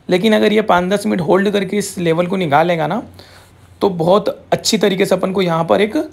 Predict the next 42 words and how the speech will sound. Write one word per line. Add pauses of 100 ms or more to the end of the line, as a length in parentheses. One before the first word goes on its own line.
(440)
प्रीमियम
तेज़ी
से
बढ़ता
हुआ
दिखेगा
अपना,
ठीक
है
ना। (1160)
ओके,
तो
अपन
ट्रेड
को
होल्ड
करेंगे।
देखो
अब
ये
जो
पिछला
रेजिस्टेंस
था
ना,
ये
जो (320)
रेजिस्टेंस
हैगा, (680)
अब
इसके
नीचे
मार्केट
आएगा
ना (580)
तो
अपन
एग्जिट
करेंगे
ट्रेड
से।
देखो